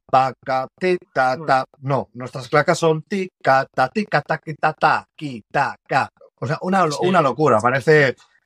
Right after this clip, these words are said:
Speaker 1: eh, ¿cómo os digo? Eh, Conacol de este hindú, ¿sabes? O sea, es, es una locura.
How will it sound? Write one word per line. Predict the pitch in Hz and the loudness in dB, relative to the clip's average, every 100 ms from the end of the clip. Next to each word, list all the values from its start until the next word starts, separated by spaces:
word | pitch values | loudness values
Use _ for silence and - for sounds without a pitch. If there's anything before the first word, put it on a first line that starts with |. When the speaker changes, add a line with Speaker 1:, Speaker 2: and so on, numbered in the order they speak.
| - | -2
Speaker 1:
eh, | 120 117 107 | 0 0 0
¿cómo | 131 | 0
os | 117 | 0
digo? | 127 120 113 107 104 | 2 2 2 0 -2
Eh, | 107 104 104 98 | -2 -2 -4 -2
Conacol | 117 113 139 139 | 0 2 2 2
de | 131 | 2
este | 120 143 123 120 131 | -2 -2 -2 -4 -8
hindú, | 120 117 98 | -16 -14 -6
¿sabes? | 123 - - | -2 -2 -2
O | 131 120 | -2 -2
sea, | 135 117 | 0 0
es, | 107 123 | 0 -2
es | 131 123 | -2 0
una | 151 | -2
locura. | - - 123 104 | -2 -2 -6 -6